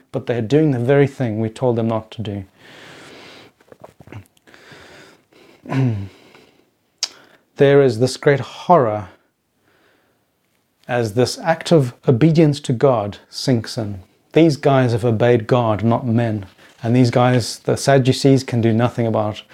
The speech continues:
I think at this point, a large number of the Sanhedrin are just wishing they had never tangled with God. Maybe they're wishing they hadn't woken up that day and just slept in and missed all this, all these committee meetings.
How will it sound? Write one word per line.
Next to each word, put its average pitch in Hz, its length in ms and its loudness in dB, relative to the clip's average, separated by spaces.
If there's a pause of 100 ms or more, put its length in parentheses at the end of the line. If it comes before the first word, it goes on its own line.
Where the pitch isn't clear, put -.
(380)
I 120 80 2
think 165 160 4
at 147 60 4
this 147 200 2
point, 107 360 -8
a 120 60 -4
large 127 540 0 (300)
number 131 320 2
of 110 140 2
the 117 40 0
Sanhedrin 120 880 0
are 120 80 0
just 123 260 2
wishing 117 540 0 (540)
they 113 120 -4
had 127 260 2
never 139 400 4
tangled 131 580 -2
with 110 180 -2
God. 107 360 -2 (1040)
Maybe 120 220 -2
they're 107 160 -2
wishing 113 260 -4
they 110 60 -2
hadn't 123 220 2
woken 127 340 2
up 131 160 -2
that - 200 -8
day 107 160 -8
and 110 160 -4
just 107 200 -8
slept - 420 -2
in 123 140 2
and 113 160 2
missed - 260 0
all 117 160 2
this, 113 220 -2
all 123 160 2
these 113 180 -2
committee 123 400 0
meetings. 117 560 -2